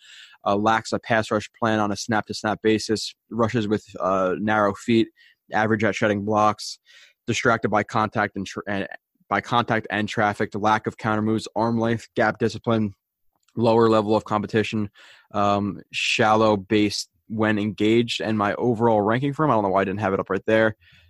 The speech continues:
Uh, let me just scroll down. I think he's number, I think he's eight for me, but I don't wanna be too wrong. Hold on.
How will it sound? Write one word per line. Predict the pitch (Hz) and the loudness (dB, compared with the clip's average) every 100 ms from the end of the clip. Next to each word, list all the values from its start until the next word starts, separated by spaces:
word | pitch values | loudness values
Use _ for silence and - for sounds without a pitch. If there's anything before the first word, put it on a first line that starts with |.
| _ - | _ -8
Uh, | 80 | -6
let | 98 | -4
me | 95 | -6
just | 85 - - - | -6 -6 -6 -8
scroll | - - 110 104 | -12 -4 0 0
down. | 98 98 | 0 0
I | 107 | 0
think | 202 | 2
he's | 214 170 | 2 2
number, | 160 156 143 135 127 | 4 6 6 4 2
I | |
think | 180 | 2
he's | 175 113 | 2 2
eight | 120 120 | 0 0
for | - 110 | -2 -2
me, | 104 98 107 _ _ _ - | 0 -2 -4 _ _ _ -6
but | 104 92 | -2 0
I | |
don't | 104 104 | -2 -2
wanna | 113 | -4
be | 101 95 _ - - - - - | -4 -8 _ -18 -16 -16 -16 -10
too | 117 101 | -4 -2
wrong. | 95 98 101 | -2 -4 -4
Hold | 101 95 | -8 -10
on. | 87 85 101 | -10 -12 -14